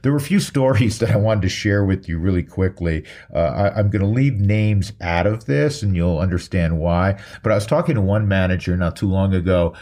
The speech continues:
about one of my favorite things about spring training. When you're broadcasting a spring training game, and we do half a dozen each year on A T and T Sportsnet, it's, it's funny because the first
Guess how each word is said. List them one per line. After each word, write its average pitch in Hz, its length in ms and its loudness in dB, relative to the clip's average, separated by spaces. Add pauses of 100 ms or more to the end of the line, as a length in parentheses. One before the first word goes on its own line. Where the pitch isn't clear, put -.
(400)
about 98 840 0
one 101 240 0
of 101 120 -2
my 95 180 2
favorite 139 680 -2
things 104 300 0
about 82 300 0
spring 92 340 -4
training. 104 460 -2
When 92 160 0
you're 98 80 2
broadcasting 120 1160 0 (560)
a 107 120 0
spring 120 340 -4
training 113 380 0
game, 90 280 0
and 101 120 0
we 101 100 2
do 101 180 0
half 95 300 2
a 98 40 -2
dozen 90 520 0
each 98 260 -2
year 92 180 2
on 87 120 2
A 90 80 2
T 87 180 -4
and 85 120 -4
T 85 140 -2
Sportsnet, 90 840 -2 (220)
it's, - 580 -4
it's 110 320 0
funny 180 400 2
because 110 600 0
the 147 100 0
first - 720 -2